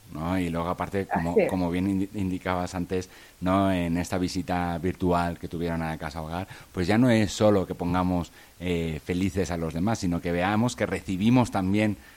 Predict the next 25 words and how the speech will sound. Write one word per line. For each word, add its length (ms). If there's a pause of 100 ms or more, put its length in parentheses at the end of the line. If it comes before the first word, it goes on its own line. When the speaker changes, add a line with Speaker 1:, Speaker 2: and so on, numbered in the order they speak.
(240)
Speaker 1:
¿no? 300 (120)
Eh, 60
Speaker 2:
Muchísimo. 680 (320)
Speaker 1:
un 140
montón, 480 (240)
¿no? 260 (280)
Speaker 2:
Sí, 120
Speaker 1:
Pues, 140
Speaker 2:
claro. 480 (340)
Speaker 1:
pues, 220 (100)
doctora 320
Serpentina, 480
nos 180
ha 40
alegrado 400
un, 560
muchísimo 840
el 640
poder 360
conectar 760
a 140
través 260
de 400
la 160
webcam 480